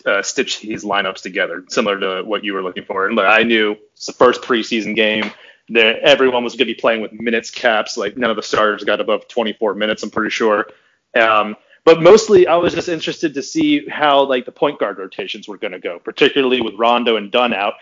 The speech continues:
How was Pierce going to fill in the majority of those minutes? And you saw a lot of Brandon Goodwin, obviously, but what, what was most positive for me was watching Bogdanovich run the point a little bit, watching, uh, Cam Reddish and Kevin Huerter take the ball up the floor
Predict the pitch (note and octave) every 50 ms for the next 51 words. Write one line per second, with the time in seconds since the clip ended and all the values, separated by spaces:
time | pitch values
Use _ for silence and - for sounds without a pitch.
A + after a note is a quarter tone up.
0 | - - - - - - - - C3 C3 C3 B2+ A#2+ - - - C#3 B2+ A#2 -
1 | - C#3+ B2 A#2 A#2 - - - _ - - B2+ B2 B2 B2+ B2 B2+ C3 C3 B2
2 | A#2+ A2+ A2 A2 - _ _ _ _ _ _ - B2+ A#2+ A#2 G#2+ B2+ B2+ B2 A#2+
3 | A#2 A2+ A#2 A2 A2+ A#2+ B2 G#2+ F#2+ - A#2+ B2 B2 - D3 C3+ C3 B2 B2 B2
4 | B2 A#2+ A#2+ A#2+ A2+ G#2+ B2 A#2 A2+ G#2+ G2 F#2 G2+ A2+ A#2+ A#2 A2 A#2 B2 A#2+
5 | B2 A#2+ A#2 A#2+ A#2 A#2+ - - B2 - B2+ A#2 - - _ _ - - D3+ D#3+
6 | F3 E3 E3+ D#3 C3+ C#3 B2 D3 F#3 F3 - - - C#3+ C#3 C3+ C3 B2+ A#2+ A2+
7 | - _ - B2+ G#2+ A2 D3 F#3+ F3+ C3 A2 G#2 G#2 G2 - - _ _ _ _
8 | _ _ - C3+ C3 C3 - C#3+ B2 G2+ A#2 A2+ G#2+ G#2 A#2+ A#2+ C3 C3+ B2+ A2
9 | G#2 - - A2 G2+ F#2+ - - A#2 G#2 G2 F#2+ G2 G2 F#2 F#2 F2 F#2+ G2 -
10 | B2 A#2 A2+ - A#2+ G#2+ G#2+ A2 - A#2 G#2 G2+ G2+ F#2+ - - - C3+ B2+ A#2
11 | A2+ A#2 A#2 B2 A#2+ G#2+ - - A2 G#2 G2+ - B2+ A#2+ G#2 G2 G2+ A#2+ B2 A#2
12 | A2 G2+ - A2 G2+ - G2+ G2 F#2+ F#2+ F#2+ F#2+ - - - - G#2 G2+ G2 F2+
13 | F#2